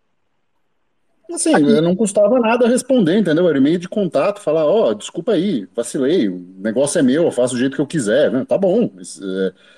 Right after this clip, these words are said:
você, você cria uma série de regras, coloca, eu escrevo, aí eu só pergunto, "Cara, o que que aconteceu?" Porque, é, eu escrevi, tá aqui, tem doze horas antes que eu escrevi,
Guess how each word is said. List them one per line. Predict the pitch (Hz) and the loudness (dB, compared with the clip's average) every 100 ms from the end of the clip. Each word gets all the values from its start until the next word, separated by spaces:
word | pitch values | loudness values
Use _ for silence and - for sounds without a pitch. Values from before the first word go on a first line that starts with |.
| _ | _
você, | - 139 - | -10 -10 -10
você | - - 143 | -8 -6 -6
cria | - 196 202 | -4 0 2
uma | 214 | 0
série | 190 190 214 | 0 0 0
de | 226 | 0
regras, | 170 156 120 113 | 2 0 0 -2
coloca, | - 156 175 151 120 - 95 - _ _ _ _ _ _ - | -2 0 2 2 0 -2 -6 -6 _ _ _ _ _ _ -6
eu | 131 | -2
escrevo, | 160 - 160 175 113 95 82 - - - 131 - 117 123 | -2 -2 -2 -2 -2 -4 -8 -14 -20 -20 -18 -8 -4 -2
aí | 131 | -2
eu | 165 - | -4 -6
só | - | -6
pergunto, | 190 226 190 190 139 | -4 -2 -2 -2 -2
"Cara, | 190 160 | -2 -4
o | |
que | 131 | -4
que | 127 | -6
aconteceu?" | 180 202 214 247 262 262 226 208 | -4 0 -2 0 -2 -2 0 0
Porque, | - 113 - | 0 -6 -4
é, | 113 107 117 110 107 101 - _ | -2 -2 -2 -2 -2 -4 -6 _
eu | 104 113 | -8 -6
escrevi, | 120 160 196 170 247 104 95 101 104 _ - - | -4 -2 -2 0 0 0 -6 -16 -20 _ -18 -4
tá | 120 | -4
aqui, | - 220 185 | -2 0 0
tem | 123 110 | 0 -2
doze | 95 95 139 247 220 | -4 -4 0 0 2
horas | 202 226 175 | 2 2 2
antes | 185 214 | 0 0
que | - | -2
eu | |
escrevi, | 135 143 117 110 | -4 -2 -2 -4